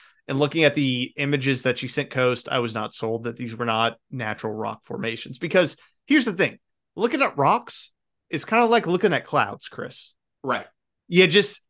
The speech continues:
Speaker 1: you can make it look like a thing if you want to. And that's kinda what I feel like is happening here.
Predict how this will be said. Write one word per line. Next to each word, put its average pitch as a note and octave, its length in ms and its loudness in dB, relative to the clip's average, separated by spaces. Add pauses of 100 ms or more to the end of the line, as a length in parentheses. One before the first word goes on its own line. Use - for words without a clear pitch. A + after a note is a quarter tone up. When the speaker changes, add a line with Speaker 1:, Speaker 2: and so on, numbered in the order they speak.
Speaker 1:
you F3+ 140 0
can F3+ 220 4
make G#3+ 220 4
it A#3 140 -2
look F#3 180 -2
like G3 200 0
a D#3 40 0
thing C#4 360 -4 (1000)
if D#3+ 160 -2
you E3+ 100 6
want D3 300 2
to. - 200 -6 (600)
And D3+ 100 2
that's D3 220 4
kinda E3+ 240 0
what D3+ 120 4
I C#3 60 6
feel B2+ 180 -2
like A2+ 140 -6
is A2 100 -14
happening - 380 -16
here. - 240 -20